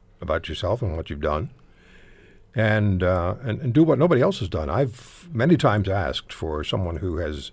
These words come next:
been convicted of impaired driving and who's taken a life to call in so we can actually talk to that person and find out what they're feeling, who they are, what happened to them. Because time and again it's been said,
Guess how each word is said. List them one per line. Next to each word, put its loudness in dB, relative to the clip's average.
been 2
convicted -4
of -6
impaired -4
driving -4
and -4
who's -8
taken 0
a 0
life -4
to -20
call 4
in 0
so -6
we -6
can 0
actually -4
talk 2
to 0
that -2
person -4
and -6
find -2
out 0
what 0
they're 0
feeling, -6
who 2
they 2
are, -2
what 4
happened 2
to -4
them. -6
Because -2
time 6
and 8
again 6
it's -2
been 0
said, 0